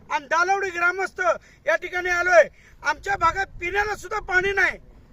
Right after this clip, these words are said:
गेल्या कित्येक वर्ष झालं धरण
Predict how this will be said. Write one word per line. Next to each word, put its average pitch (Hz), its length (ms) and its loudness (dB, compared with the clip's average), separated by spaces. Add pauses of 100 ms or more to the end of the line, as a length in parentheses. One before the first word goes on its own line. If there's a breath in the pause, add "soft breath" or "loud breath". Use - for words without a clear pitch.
(680)
गेल्या 359 200 0
कित्येक 427 460 -6
वर्ष 403 160 -8
झालं 359 480 2 (380 soft breath)
धरण 381 320 2